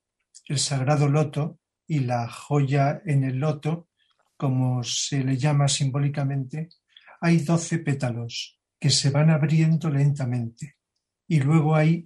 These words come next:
la joya en el loto, cuando se ha abierto el último de los doce pétalos, lo cual significa cuando Hércules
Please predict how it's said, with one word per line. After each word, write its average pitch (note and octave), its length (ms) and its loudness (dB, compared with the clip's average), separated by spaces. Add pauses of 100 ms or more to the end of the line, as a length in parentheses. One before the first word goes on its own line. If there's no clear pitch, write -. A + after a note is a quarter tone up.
la B2+ 200 -2
joya D#3 580 -2 (240)
en C#3 160 0
el B2 140 -2
loto, C3+ 440 -4 (440)
cuando C#3+ 320 0
se D3+ 180 0
ha D3+ 40 4
abierto D3+ 540 0
el C3+ 140 -2
último D3 640 -4
de C#3 140 -2
los A#2+ 220 -6
doce C#3 240 -4
pétalos, A#2+ 680 -8 (640)
lo D3+ 180 -2
cual E3+ 200 0
significa D#3+ 1040 -4
cuando B2+ 400 -2
Hércules D3+ 840 -4